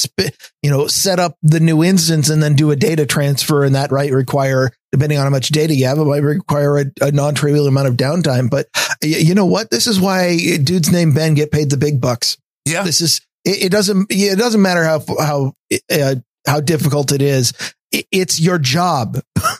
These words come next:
Speaker 2: Right, which is exactly why you wanna find a dude named Ben that you can trust, that knows what they're doing. And if you need one, you can always go to the No Agenda social site, which is like Twitter, but better.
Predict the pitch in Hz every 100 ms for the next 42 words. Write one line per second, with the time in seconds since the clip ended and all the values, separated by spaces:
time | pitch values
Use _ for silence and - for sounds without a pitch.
0 | _ _ _ 208 190 - 170 180 180 165
1 | 127 160 165 185 156 139 139 135 143 135
2 | 127 135 151 143 131 98 120 131 135 107
3 | 113 117 120 110 110 98 160 139 135 131
4 | 107 101 110 101 101 101 85 76 147 147
5 | 139 127 - _ _ - 107 107 156 165
6 | 285 269 120 101 127 151 143 147 127 139
7 | 139 135 - 139 127 120 113 110 120 120
8 | 107 123 123 127 113 - 123 135 160 147
9 | - - - 139 147 127 120 139 113 107
10 | - 120 120 113 95 113 120 110